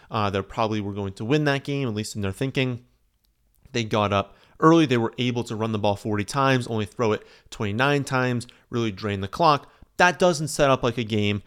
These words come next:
where Stevenson is racking up receptions, right? The opposite is, I wouldn't say the opposite, 'cause they're not, you know, completely out of this game, but the game script should be completely different this week. They're on the road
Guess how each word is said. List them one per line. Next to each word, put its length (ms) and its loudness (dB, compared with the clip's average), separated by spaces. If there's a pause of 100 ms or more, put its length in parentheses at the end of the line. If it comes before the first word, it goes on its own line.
(180)
where 120 -2
Stevenson 540 -6
is 100 -8
racking 400 -4
up 120 -6 (140)
receptions, 640 -8
right? 160 0 (960)
The 160 -4
opposite 540 6
is, 160 2
I 80 4
wouldn't 180 4
say 80 0
the 80 0
opposite, 540 0
'cause 180 -6
they're 140 0
not, 360 2
you 120 -6
know, 240 -8 (100)
completely 680 0
out 240 8
of 100 -2
this 240 0
game, 480 -2 (500)
but 360 8 (1040)
the 180 4
game 360 4
script 380 0
should 300 -2
be 120 0
completely 400 -4
different 340 -4
this 240 -2
week. 200 -2
They're 200 -2
on 240 6
the 100 4
road 480 2